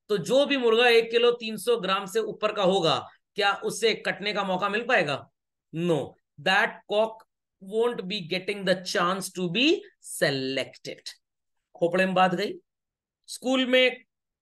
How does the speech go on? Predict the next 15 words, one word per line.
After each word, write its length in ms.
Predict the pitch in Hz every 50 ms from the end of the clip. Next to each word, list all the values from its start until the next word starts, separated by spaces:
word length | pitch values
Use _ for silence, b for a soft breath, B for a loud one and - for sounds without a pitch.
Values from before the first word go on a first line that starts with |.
| _ _ -
हाउस 280 | 147 185 220 226 226 -
कैप्टन 360 | 226 208 - - 214 214 220
आपके 380 | - - 180 185 185 - 208 196
क्लास 320 | 196 196 196 190 185 185 -
में 80 | 190 175
आता 180 | 175 180 214
है 240 | 190 151 123 - - _ _ _ _ -
और 160 | 180 202 208
उससे 540 | 208 185 - - 233 220 202 170 156 - - - -
हंड्रेड 340 | 160 180 185 220 220 185 185
मीटर्स 320 | 196 190 180 208 202 208
की 120 | - 196 175
रेस 240 | 160 180 190 185 -
के 100 | 196 190
लिए 420 | 185 185 175 160 139 120 - -